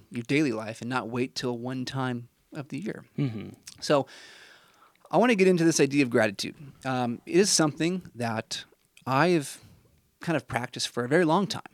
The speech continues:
Speaker 1: Um, I don't know about either of you guys or Courtney, but, um, I mean, I can't remember exactly when I got into it, but it's, I mean, it's been at least five or six years that I kind of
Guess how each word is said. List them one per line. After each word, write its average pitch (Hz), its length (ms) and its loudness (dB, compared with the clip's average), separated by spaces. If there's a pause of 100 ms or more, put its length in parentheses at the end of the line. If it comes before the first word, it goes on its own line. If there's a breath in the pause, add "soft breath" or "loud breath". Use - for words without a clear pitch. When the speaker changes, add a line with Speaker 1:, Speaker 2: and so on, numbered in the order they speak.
(340)
Speaker 1:
Um, 131 220 -10
I 127 60 -4
don't 127 120 -2
know 131 100 0
about 123 260 0
either 156 260 0
of 110 100 -8
you 151 140 -8
guys 120 520 -10
or 117 220 -12 (160)
Courtney, 120 460 -8
but, 120 260 -4 (560 loud breath)
um, 113 420 -4 (200)
I 127 60 -10
mean, 117 120 -4
I 131 60 -2
can't 156 240 -2
remember 117 420 0 (120)
exactly 123 600 -2
when 113 260 -4
I 110 120 -6
got 113 200 -4
into 113 300 -6
it, 113 80 -8
but 120 140 -4
it's, - 340 -6 (100)
I - 60 -18
mean, 113 80 -12
it's 110 120 -14
been 170 120 -6
at - 80 -6
least 127 240 -6
five 98 240 -10
or 113 40 -14
six - 300 -8
years - 540 -4 (460 loud breath)
that 117 160 -6
I 113 80 -8
kind 123 180 -6
of 113 120 -12